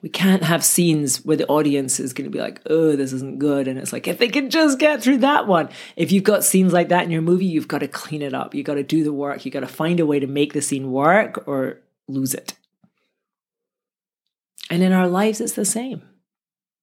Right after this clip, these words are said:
Now, that's not to say that every day of our lives is easy and that we always get to do what we want or, or anything like that.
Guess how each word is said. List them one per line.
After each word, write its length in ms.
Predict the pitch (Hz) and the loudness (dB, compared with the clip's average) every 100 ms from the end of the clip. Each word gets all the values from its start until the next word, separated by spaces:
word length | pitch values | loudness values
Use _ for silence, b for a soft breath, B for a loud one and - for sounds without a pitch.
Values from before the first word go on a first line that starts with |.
| _ _ _ _ _ _ _ _ _ _ _ _ _ _ _ _ _ _ _ _ _ _ _ _ _ _ _ _ | _ _ _ _ _ _ _ _ _ _ _ _ _ _ _ _ _ _ _ _ _ _ _ _ _ _ _ _
Now, 100 | 190 | 2
that's 260 | 208 294 208 | 2 2 2
not 300 | 165 180 - | 2 2 2
to 100 | 165 | 0
say 260 | - 165 | 2 2
that 200 | 151 - | 2 0
every 240 | 160 151 143 | -2 0 0
day 220 | 147 143 | 2 2
of 120 | 135 | 2
our 120 | 135 | -2
lives 400 | 131 143 151 135 | -2 -2 -2 -4
is 160 | 131 123 | -6 -8
easy 600 | - 175 175 139 123 120 - | -4 0 2 2 0 -2 -8
and 160 | 143 | -4
that 80 | 139 | -2
we 160 | 151 - | -2 -2
always 320 | 147 151 139 | 0 0 0
get 160 | 143 156 | -4 -6
to 80 | |
do 140 | 135 139 | -4 -4
what 80 | 113 | -4
we 140 | 135 | -6
want 480 | 127 156 160 139 - | -2 2 4 2 0
or, 180 | 139 - | -4 -4
or 160 | - - | -8 0
anything 420 | 190 220 202 160 | 2 4 2 0
like 280 | 147 170 - | 2 0 0
that. 260 | 139 120 | -6 -8